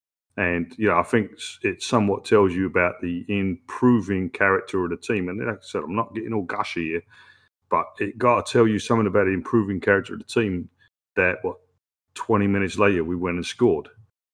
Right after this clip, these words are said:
And then twelve minutes after that, we scored again, or however many minutes between the goals. So all I'm saying to you is, is in some ways,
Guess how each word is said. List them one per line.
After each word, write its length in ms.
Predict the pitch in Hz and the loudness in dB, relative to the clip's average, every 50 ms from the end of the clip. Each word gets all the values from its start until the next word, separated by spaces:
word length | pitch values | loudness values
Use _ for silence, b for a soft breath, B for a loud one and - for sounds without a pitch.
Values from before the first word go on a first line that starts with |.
| _ _ _ - | _ _ _ -6
And 100 | 90 92 | -4 -2
then 220 | 92 90 82 - _ _ _ _ _ _ _ _ _ _ _ _ | -2 -4 -4 -8 _ _ _ _ _ _ _ _ _ _ _ _
twelve 460 | - - - - - 120 110 101 87 95 | -10 -10 -6 0 4 4 6 6 4 2
minutes 220 | 98 98 87 - | 0 0 0 2
after 220 | 98 87 - - 90 | 0 0 0 0 0
that, 200 | 98 95 82 76 | -2 -2 -2 -2
we 100 | 85 82 | -6 -8
scored 300 | - - - 95 82 80 | -6 -4 -2 -2 -2 -2
again, 240 | 80 87 95 82 73 | -4 -6 -6 -6 -6
or 140 | 73 78 | -6 -6
however 180 | 87 87 80 76 | -6 -6 -6 -8
many 240 | 76 76 76 73 71 - _ _ _ _ - | -8 -8 -10 -10 -12 -16 _ _ _ _ -12
minutes 240 | 85 78 78 73 - | -12 -10 -10 -12 -16
between 340 | - - - - - 85 78 | -20 -20 -14 -10 -10 -8 -8
the 80 | 76 | -8
goals. 260 | 76 90 78 71 - - | -6 -6 -6 -6 -2 0
So 200 | 101 95 90 b b b b b b b b b b _ _ - | 0 2 0 b b b b b b b b b b _ _ 4
all 140 | 143 170 185 | 6 8 8
I'm 100 | 139 - | 8 6
saying 260 | - 151 151 143 131 | 6 6 8 8 8
to 60 | 117 | 6
you 120 | 107 104 107 | 6 4 2
is, 300 | 107 98 - - - - _ _ _ _ _ _ _ _ _ _ _ _ _ - | 2 0 -4 -8 -16 -20 _ _ _ _ _ _ _ _ _ _ _ _ _ -4
is 380 | - 110 104 98 92 92 - - | -4 -2 -2 -4 -8 -10 -12 -8
in 180 | 107 107 98 | -6 -6 -6
some 320 | - - - 135 135 127 117 | -4 -2 0 2 4 4 6
ways, 540 | 117 117 113 113 101 90 - - - - | 6 6 4 4 2 -2 -8 -12 -16 -18